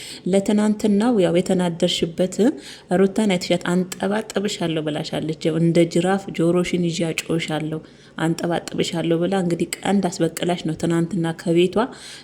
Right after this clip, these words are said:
እንደ ውሻ አድርጋ አባረረችሽ አይደለ? ሄርሜላ ማለት ነው። ለዛ ምት መሆኑ ነው። ሰውነቱ ዛላ ነው ተጠብሶ የሚባል። ኧረ እባክሽ፣ ተጠብሶ የሚ-፣ ታዲያ ጠብሰሽ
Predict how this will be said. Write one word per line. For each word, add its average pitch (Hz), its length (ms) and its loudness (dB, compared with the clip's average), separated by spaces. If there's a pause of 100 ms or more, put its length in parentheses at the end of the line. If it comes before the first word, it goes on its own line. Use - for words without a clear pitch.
(100)
እንደ 170 240 4 (100)
ውሻ 202 300 4
አድርጋ 165 340 -4
አባረረችሽ 165 640 -4
አይደለ? 240 280 2 (300)
ሄርሜላ 175 540 2
ማለት 165 220 -2
ነው። 170 100 -2
ለዛ 190 240 4 (100)
ምት 208 260 0
መሆኑ 208 360 0
ነው። 247 120 2 (520)
ሰውነቱ 185 500 2
ዛላ 175 340 0
ነው 170 180 -2
ተጠብሶ - 460 -4
የሚባል። 170 380 0
ኧረ 269 140 4
እባክሽ፣ 302 480 4 (380)
ተጠብሶ - 380 -2
የሚ-፣ 240 200 4
ታዲያ 285 320 0
ጠብሰሽ 254 400 -2